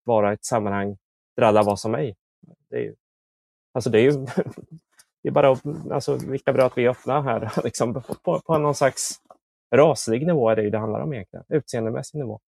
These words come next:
Eh, det var då någonstans som poletten trillade ner och jag förstod hur det kändes att vara vit svensk, tror jag, eller vit europé. Alltså man går runt och bara är. Alla är som en själv, alla ser ut som en själv. Det är ju inte så rakt ut idag, liksom. Det, alltså Sverige,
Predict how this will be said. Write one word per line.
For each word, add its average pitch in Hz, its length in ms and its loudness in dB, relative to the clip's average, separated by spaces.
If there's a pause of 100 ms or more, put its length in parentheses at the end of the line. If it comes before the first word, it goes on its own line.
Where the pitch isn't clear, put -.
(580)
Eh, 110 280 -10
det - 60 -10
var 135 140 6
då 139 180 0
någonstans 139 560 4
som 117 200 0
poletten 120 480 4
trillade 113 380 4
ner 107 240 2
och 113 80 4
jag 104 260 2
förstod 107 360 0
hur 110 80 2
det 104 60 0
kändes 101 480 -4
att 107 60 -6
vara 101 240 2
vit 101 320 -4
svensk, 143 460 -2
tror 95 120 0
jag, 95 80 0
eller 101 80 0
vit 101 220 -4
europé. - 360 -4
Alltså 98 240 -10
man 117 160 -2
går 135 100 4
runt 123 360 0
och 131 60 -4
bara 117 180 4
är. 113 380 0 (300)
Alla 135 480 4
är 123 40 0
som 127 180 -6
en 113 80 -4
själv, 135 300 2
alla 113 200 2
ser 123 140 -2
ut 156 160 0
som 156 120 -4
en 135 80 -6
själv. 98 160 -6 (300)
Det 123 60 4
är 127 40 8
ju 156 60 8
inte 165 140 4
så 104 160 4
rakt 107 240 4
ut 139 180 6
idag, 85 240 0
liksom. - 360 -12
Det, - 260 -12
alltså - 220 -10
Sverige, 110 460 2